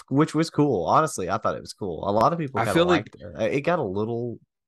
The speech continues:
Speaker 1: long in the tooth, but I
Speaker 2: I
Speaker 1: enjoyed
Speaker 2: feel
Speaker 1: it.
Speaker 2: like he, he was, he started doing T V matches because people were complaining about his graphic always saying, "We hear from C M Punk."
Speaker 1: <laughs> Yeah, that too. That was so, it was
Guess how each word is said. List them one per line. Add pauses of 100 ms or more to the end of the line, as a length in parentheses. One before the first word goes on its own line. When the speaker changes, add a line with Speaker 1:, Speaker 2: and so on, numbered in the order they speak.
Speaker 1:
long
in
the
tooth,
but
I
Speaker 2:
I
Speaker 1:
enjoyed
Speaker 2:
feel
Speaker 1:
it.
Speaker 2:
like
he,
he
was,
he
started
doing
T
V
matches
because
people
were
complaining
about
his
graphic
always
saying,
"We
hear
from
C
M
Punk." (480)
Speaker 1:
<laughs>
Yeah, (1400)
that
too.
That
was
so,
it
was